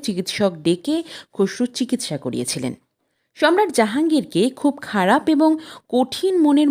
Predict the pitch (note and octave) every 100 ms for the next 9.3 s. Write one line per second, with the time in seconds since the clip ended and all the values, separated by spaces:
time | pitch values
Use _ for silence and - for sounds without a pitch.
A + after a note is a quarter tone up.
0 | A3+ A3 C4 F3+ G#3 D4 G#3+ B3 G#3 G#3
1 | D#4 A3 A3 A#3+ A#3 F3 G3+ - D4 C#4
2 | G#3+ A#3+ A#3 C4 F3 D#3 C#3+ A#2+ - D3+
3 | C#3 - _ _ _ _ - F3 F3 F3
4 | D#3+ F3+ A#3+ D4 C#4+ B3+ F3+ G3 - -
5 | E3+ F3+ C4+ G3 G3 C4+ - - G#3+ G#3
6 | G3+ C3 C3 B2+ B2 B2 - _ _ _
7 | _ _ _ - - D4+ F#4+ G4+ G4 A#3
8 | A3 A3+ E4 E4+ D4+ C4 F3+ F#3+ A3+ C#4
9 | - D4 G#3